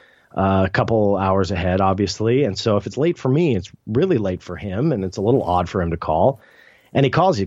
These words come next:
"John, you're, you're not gonna believe this." And I said, "What?"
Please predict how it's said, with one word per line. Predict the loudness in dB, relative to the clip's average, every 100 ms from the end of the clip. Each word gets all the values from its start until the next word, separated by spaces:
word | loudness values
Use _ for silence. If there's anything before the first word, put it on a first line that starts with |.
| -2
"John, | 0 2 2
you're, | 0 -2
you're | -2
not | 0 0
gonna | 0 -2
believe | -2 0 0 0
this." | -6 -6
And | -8
I | -6
said, | -6 -4
"What?" | -4 -4 -6